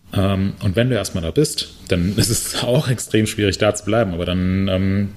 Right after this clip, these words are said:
dann hast du definitiv einen Vorteil gegenüber den ganzen Leuten, die irgendwie versuchen reinzukommen. Ja. Mm,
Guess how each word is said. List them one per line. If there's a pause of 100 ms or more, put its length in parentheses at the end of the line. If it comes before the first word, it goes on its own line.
dann
hast
du
definitiv
einen
Vorteil
gegenüber
den
ganzen
Leuten,
die
irgendwie
versuchen
reinzukommen. (1900)
Ja. (920)
Mm,